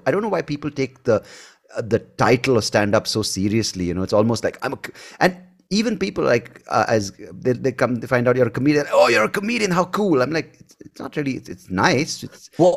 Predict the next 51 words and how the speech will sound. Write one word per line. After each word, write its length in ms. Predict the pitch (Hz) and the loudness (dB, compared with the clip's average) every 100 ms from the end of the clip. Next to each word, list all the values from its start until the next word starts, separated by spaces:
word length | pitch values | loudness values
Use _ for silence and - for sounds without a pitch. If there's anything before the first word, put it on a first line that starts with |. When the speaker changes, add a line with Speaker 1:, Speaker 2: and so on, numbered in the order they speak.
| 123 | 6
Speaker 1:
I 120 | 117 | 6
enjoy 380 | 110 98 147 160 | 6 6 6 8
it, 60 | |
Speaker 2:
I've 100 | 156 | 6
Speaker 1:
but 80 | 185 | 6
it's 60 | 233 | 6
Speaker 2:
got 80 | 190 | 6
Speaker 1:
not 20 | |
Speaker 2:
a 20 | |
l-, 60 | 190 | 4
Speaker 1:
cool." 180 | 139 - _ _ _ _ _ _ _ _ _ _ 165 | 2 -2 _ _ _ _ _ _ _ _ _ _ 2
Speaker 2:
I've 140 | 190 | 4
got 160 | 226 185 | 6 6
a 80 | |
little 240 | 190 233 226 | 4 2 2
bit 160 | 226 | 0
of 100 | 190 | -2
insight 400 | 185 175 - 123 | -4 -4 -2 -2
into 200 | 113 113 | -2 -8
that. 180 | 110 110 | -6 -6
And 80 | 135 | -8
this 160 | 135 143 | -8 -6
is 140 | 131 | -2
my 580 | 135 139 143 147 151 147 | 0 2 2 4 2 0
meek 600 | 123 123 135 151 147 - - - - | -2 -2 -2 -2 -4 -8 -20 -20 0
thought 400 | 135 127 117 - | 2 2 0 -4
on 180 | 101 87 | -6 -6
that. 280 | 80 90 - | -6 -6 -4
And 120 | 110 | 0
Speaker 1:
Yeah, 100 | 151 | 4
Speaker 2:
this 80 | 190 | 4
Speaker 1:
yeah, 40 | |
of 60 | 190 | 4
Speaker 2:
might 100 | 120 | 4
Speaker 1:
course. 160 | - 107 | 2 2
Speaker 2:
be 480 | 117 113 113 107 - | 2 2 2 0 -4
completely 800 | - 127 - - 143 156 135 131 | 0 0 0 0 2 2 4 4
wrong. 300 | 120 104 92 - - - _ - | 6 4 2 -8 -20 -20 _ 0
But 120 | 147 | 2
I 140 | 143 160 | 4 0
think 300 | - 196 165 | -2 -8 -6
the 80 | 151 | -8
reason 560 | 143 170 180 165 151 | -6 -6 -6 -6 -6
for 320 | 147 160 165 | 0 2 4
that 240 | 131 98 85 | 4 2 0
is 140 | 104 | -4
also 260 | 123 - 127 | -6 -2 -2
the 100 | 117 | -2
reason 460 | 117 113 - 113 107 | -4 -6 -8 -2 0
that 100 | 104 - | 0 2
I, 180 | 131 | 0